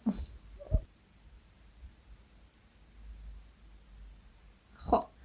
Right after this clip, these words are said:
اه، یه، حالا من همونطوری که در یوتیوب داشتم می‌گشتم، اه، میاد، اه، میگه که آقا این برگ کردن یکی از، اه، بولدترین ویژگی‌های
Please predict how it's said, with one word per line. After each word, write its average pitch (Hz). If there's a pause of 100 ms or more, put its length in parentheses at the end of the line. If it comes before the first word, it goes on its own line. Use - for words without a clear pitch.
(600)
اه، 302
یه، 330 (680)
حالا 240
من 294
همونطوری 269
که 233
در 202
یوتیوب 208
داشتم 202
می‌گشتم، 208 (840)
اه، 262
میاد، 330
اه، 214
میگه 233
که -
آقا 302
این 269
برگ 202
کردن 202 (360)
یکی 339
از، 370
اه، 202 (960)
بولدترین 208
ویژگی‌های 220